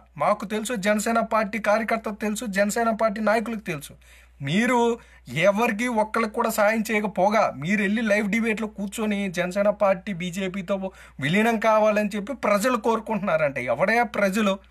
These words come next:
ఎవరు ప్రజలు? నీ సొంత అభిప్రాయం చెప్పుకోవడానికి లైవ్ డిబేట్కి వెళ్ళి టి-, Paytm బ్యా-, సాక్షికి అమ్ముడుపోయి నీకు నోటికి వచ్చింది నువ్వు వాగితే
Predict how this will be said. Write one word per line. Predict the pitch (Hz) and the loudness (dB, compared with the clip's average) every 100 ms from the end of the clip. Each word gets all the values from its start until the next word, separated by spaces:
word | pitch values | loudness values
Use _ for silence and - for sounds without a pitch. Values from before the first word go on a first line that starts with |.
| - _ _ | -20 _ _
ఎవరు | 123 175 240 | -2 2 2
ప్రజలు? | 214 226 220 208 | 0 0 0 0
నీ | 123 143 202 | -2 -2 0
సొంత | 202 202 233 | 2 2 2
అభిప్రాయం | 220 208 226 220 226 | 2 0 0 2 2
చెప్పుకోవడానికి | 214 202 226 220 220 233 | -2 -4 -2 0 0 0
లైవ్ | 233 226 208 | 2 2 0
డిబేట్కి | 196 220 208 220 | -2 -2 -4 -4
వెళ్ళి | 220 | -2
టి-, | 262 214 202 - - - | -2 -4 -6 -10 -10 0
Paytm | 190 202 240 220 | 0 2 2 2
బ్యా-, | 214 202 202 185 170 | 4 6 8 6 4
సాక్షికి | 147 190 214 - 226 | 0 0 0 0 2
అమ్ముడుపోయి | 185 208 208 220 214 277 | 2 2 0 -2 -2 -2
నీకు | 233 185 | -4 -2
నోటికి | 190 220 214 | 0 0 -2
వచ్చింది | 214 233 220 | -4 -2 -2
నువ్వు | 214 185 | 0 2
వాగితే | 185 202 226 262 | 2 2 -2 -4